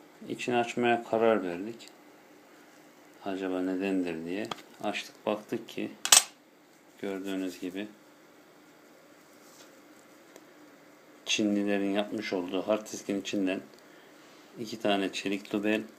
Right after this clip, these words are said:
bir tane sanal bellek, iki tane somon ve bunları silikonla yapıştırılmış bir hard disk bulduk.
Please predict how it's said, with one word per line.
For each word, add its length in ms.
bir 80
tane 320
sanal 440
bellek, 480
iki 240
tane 300
somon 520
ve 140
bunları 320
silikonla 540
yapıştırılmış 880
bir 120
hard 300
disk 260
bulduk. 240